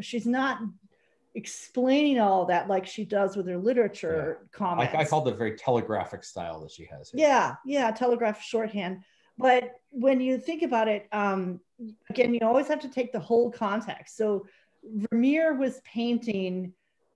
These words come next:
Speaker 1: in a northern climate, uh, where the light is precious. Um, it doesn't last all year. And it, when you start looking at, you can all go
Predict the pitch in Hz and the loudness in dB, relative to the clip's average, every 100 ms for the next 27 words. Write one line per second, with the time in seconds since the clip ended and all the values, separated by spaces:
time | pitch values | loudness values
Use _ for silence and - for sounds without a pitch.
0 | 220 240 247 247 240 226 220 208 208 214 | -2 0 2 2 0 -2 -2 -2 -2 -2
1 | 226 226 254 254 240 214 226 233 214 - | 2 4 4 4 -2 -2 -4 -2 -4 -8
2 | - - - 185 175 170 170 165 202 196 | -14 -20 -6 -4 -2 -2 -4 -4 -2 2
3 | 214 196 190 196 220 226 233 - - 240 | 2 2 0 2 2 2 -2 -4 -6 -2
4 | 240 - - 156 - _ - 180 185 185 | -2 -4 -10 -10 -20 _ -16 -6 -4 -2
5 | 185 185 180 190 185 233 226 233 190 196 | 0 0 -2 -4 2 2 2 0 -2 0
6 | 214 208 - 175 165 160 240 320 220 175 | 0 -4 -4 -2 -2 -4 -6 -2 -2 -2
7 | - _ _ _ - 233 226 220 220 202 | -8 _ _ _ 0 2 2 2 0 0
8 | 196 247 220 226 226 233 - 277 269 311 | -2 0 2 4 2 0 0 0 2 -2
9 | 311 277 247 - 240 269 240 233 240 240 | -2 -2 -2 -4 -8 -6 -6 -2 2 2
10 | 247 240 240 | 2 6 6